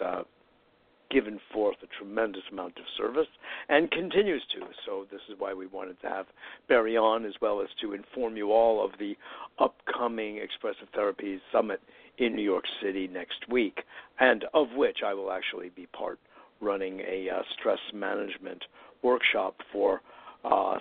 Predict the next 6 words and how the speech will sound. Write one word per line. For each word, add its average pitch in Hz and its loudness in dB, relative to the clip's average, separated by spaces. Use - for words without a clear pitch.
psychologists 101 -4
and 95 -4
practitioners 101 -2
of 87 -14
all - -10
sorts. - -8